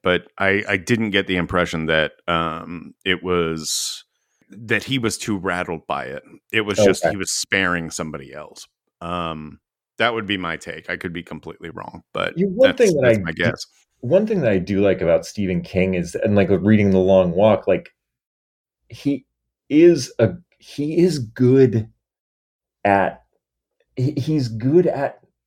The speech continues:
Speaker 2: giving you something in a way that's, like, entertaining and that you wanna read, but that doesn't let you off from the actual horror of the moment. Like, thinking about the one guy that everybody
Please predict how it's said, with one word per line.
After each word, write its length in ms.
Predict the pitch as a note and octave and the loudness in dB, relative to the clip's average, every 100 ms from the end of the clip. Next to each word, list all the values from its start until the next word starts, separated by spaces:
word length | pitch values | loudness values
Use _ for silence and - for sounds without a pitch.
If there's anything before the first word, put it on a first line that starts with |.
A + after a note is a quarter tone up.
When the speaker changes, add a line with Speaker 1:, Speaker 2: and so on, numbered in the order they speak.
| _ _ _ _ _ _ - B2 | _ _ _ _ _ _ -16 -12
Speaker 2:
giving 340 | G2+ C3 D3 D3+ | 2 4 4 2
you 100 | C3+ | -2
something 480 | - C3+ C3 C#3 B2+ | 2 0 2 0 2
in 120 | A2+ | 0
a 80 | G#2 | 0
way 240 | G2+ A2+ | 0 0
that's, 200 | G#2+ - | 0 -2
like, 140 | F#2 | -4
entertaining 720 | F#2+ F#2+ F#2+ - G2+ G#2+ A2 A2 | -4 -4 -6 -6 -2 0 2 2
and 100 | G2 | 0
that 160 | F2 | -2
you 80 | G2+ | -4
wanna 400 | F2 F2+ G2 G2+ | -4 -2 0 0
read, 360 | F2 F#2+ G#2 G2 | -2 -2 -2 -4
but 160 | F#2+ | -4
that 200 | - F#2 | -4 -4
doesn't 380 | - G#2 G2+ A#2 | 2 4 4 0
let 180 | G#2 - | -2 -4
you 100 | A2 | -4
off 340 | F2 F2+ G#2+ - | 0 2 2 2
from 160 | G#2 | 0
the 160 | F2 F2+ | 0 -2
actual 520 | E2 F2+ - - F#2+ D#2+ | 0 0 -2 -2 0 0
horror 520 | - G2 G2 G2+ F2 | 0 2 4 4 2
of 120 | F#2 | 0
the 100 | F2 | -2
moment. 420 | D2+ D#2+ F#2 G#2 | -4 -4 -2 -2
Like, 160 | F2 F2 | -4 -4
thinking 320 | G#2+ G#2 G#2 | -2 0 2
about 220 | G2+ F#2+ | 4 4
the 80 | F#2 | 2
one 280 | E2 F2 F2+ | -2 -2 0
guy 240 | F#2+ F#2+ | 2 2
that 120 | F#2 E2+ | 2 0
everybody 420 | E2+ F2+ E2+ | 0 -2 -4